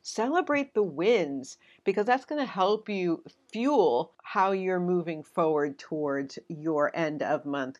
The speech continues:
goal. So don't set the goals that are too difficult or unrealistic,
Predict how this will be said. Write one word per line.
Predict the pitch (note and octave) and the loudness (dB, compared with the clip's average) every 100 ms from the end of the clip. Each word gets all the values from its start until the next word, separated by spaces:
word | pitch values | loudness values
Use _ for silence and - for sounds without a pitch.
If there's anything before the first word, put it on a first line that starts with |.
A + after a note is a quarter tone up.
| - | -6
goal. | C#3+ G2 - - _ | -4 -4 -8 -18 _
So | - G3+ F3+ - - - | 0 4 6 4 -2 6
don't | C#4 F#4+ - | 8 8 2
set | G3 F#3+ | 0 0
the | |
goals | F3 F3 D3 D3+ D#3+ | -2 0 2 0 0
that | E3 | 0
are | D3+ | 0
too | - F#3 | -4 -4
difficult | E3 D3+ - D3+ - | -4 -4 -4 -6 -4
or | D#3+ C#3 | -2 -2
unrealistic, | C#3+ C#3 C3 B2+ A#2 G#2+ - - | -2 -4 -4 -4 -4 -6 -10 -14